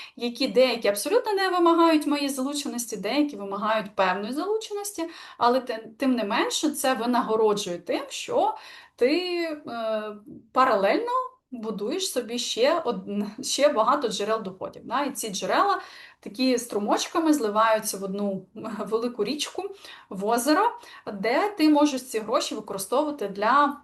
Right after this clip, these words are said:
подальшої реінвестиції, наприклад, дитячий капітал або в пенсійний капітал. І таким чином ти розумно диверсифікуєш свою енергію, тобто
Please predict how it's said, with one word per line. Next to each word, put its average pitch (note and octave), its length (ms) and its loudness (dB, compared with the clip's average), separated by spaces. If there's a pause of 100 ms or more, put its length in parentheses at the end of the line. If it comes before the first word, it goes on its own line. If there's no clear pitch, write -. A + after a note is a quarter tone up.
(140)
подальшої G#3+ 880 0
реінвестиції, A#3 840 0
наприклад, F#3 400 -4
дитячий B3 440 -2
капітал G3 480 -4
або F#3 200 -2
в F#3 100 -14
пенсійний C4 460 -4
капітал. F#3+ 540 -4 (420)
І B3 100 -6
таким A3 260 -10
чином A#4+ 500 -2
ти G4+ 340 0 (680)
розумно D4 760 2
диверсифікуєш D4 1080 2
свою B3+ 360 -2
енергію, A3+ 560 0
тобто - 180 -6